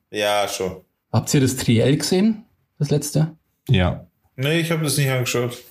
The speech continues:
Speaker 1: Ich hab nur den geilsten Satz ever gehört, den kann ich auch immer <laughs> nur wieder wiederholen. Eben, äh, Laschet, wie war das? Laschet ist der einzige Mensch auf der Welt, der es geschafft hat, in einem Tri-, Triell den vierten Platz zu belegen.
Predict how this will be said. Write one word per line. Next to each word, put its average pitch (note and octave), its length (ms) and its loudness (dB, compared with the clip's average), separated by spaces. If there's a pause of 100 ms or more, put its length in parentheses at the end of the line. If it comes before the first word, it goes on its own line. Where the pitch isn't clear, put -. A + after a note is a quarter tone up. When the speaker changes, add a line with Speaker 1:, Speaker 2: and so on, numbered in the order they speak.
(920)
Speaker 1:
Ich D3+ 200 -2
hab F3+ 120 -2
nur F3+ 120 -2
den E3+ 200 -2
geilsten F3+ 440 -2
Satz E3 300 0
ever F3+ 240 -2
gehört, F3 240 -2
den D#3+ 60 -2
kann E3 140 2 (100)
ich E3+ 80 -2
auch E3 220 -2
immer F#3+ 200 -2
<laughs> - 0 -
nur F#3+ 280 -2
wieder F#3+ 320 0
wiederholen. E3+ 580 -2 (320)
Eben, F3 300 -2
äh, F3 340 -2
Laschet, F3+ 380 0
wie G3 100 0
war F#3 80 0
das? E3 200 -2
Laschet F3+ 340 -2 (380)
ist E3 260 -2
der E3+ 120 -2
einzige F#3+ 420 -2
Mensch G3 260 -2
auf E3+ 220 -2
der D3+ 120 -2
Welt, F3+ 220 -2
der E3+ 120 0
es D#3+ 120 -2
geschafft E3+ 360 -2
hat, E3 120 -2
in D#3+ 80 -4
einem D3+ 220 0
Tri-, D3+ 500 -2
Triell F#3 800 -2
den D#3 140 -2
vierten E3+ 320 -4
Platz D3+ 360 -2
zu A#2+ 140 -2
belegen. A2 460 -2